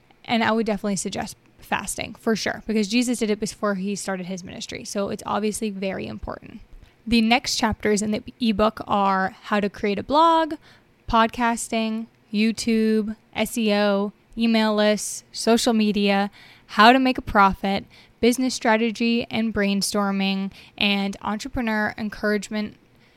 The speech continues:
and statistics. So there is a lot in this ebook. A few things that you will learn in this ebook as you continue are how to start a podcast, how to start a YouTube channel,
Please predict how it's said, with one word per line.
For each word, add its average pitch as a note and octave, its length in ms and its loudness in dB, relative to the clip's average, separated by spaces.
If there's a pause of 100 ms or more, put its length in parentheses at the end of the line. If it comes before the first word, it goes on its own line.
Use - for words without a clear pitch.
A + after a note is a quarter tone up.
(180)
and G3+ 380 -6
statistics. - 720 -10
So - 400 -2
there G#3+ 140 0
is G3+ 100 -2
a G#3 140 -4
lot G#3+ 360 2
in C4+ 140 0
this D4 180 -2
ebook. A3 520 -2 (200)
A G#3 120 2
few B3+ 240 6
things A#3+ 520 2 (120)
that A3 160 2
you A3 80 2
will G3 140 2
learn B3 260 2
in B3 100 -4
this A3+ 220 -2
ebook G#3 480 0 (240)
as G3 180 0
you G3+ 80 0
continue C4 560 0
are F#3+ 320 0 (280)
how D#4+ 120 -2
to F4 100 0
start G#3 220 -2
a F3+ 40 -6
podcast, - 600 -10 (140)
how D4 180 0
to D4+ 80 0
start G#3+ 240 -2
a G3 40 -2
YouTube F#3 360 -8
channel, - 320 -12